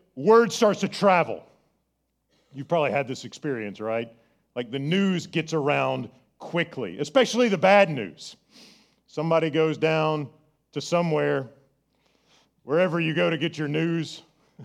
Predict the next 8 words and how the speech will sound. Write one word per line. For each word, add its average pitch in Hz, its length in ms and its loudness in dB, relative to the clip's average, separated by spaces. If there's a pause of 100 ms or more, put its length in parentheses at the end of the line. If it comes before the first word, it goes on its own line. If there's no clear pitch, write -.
(140)
<laughs> - 1600 -20
and 120 1000 -2 (540)
word 135 240 -4
begins 120 280 -6
to 110 60 -12
travel. 95 500 -8 (1300)
Travel 110 300 -6
fast. 87 640 -12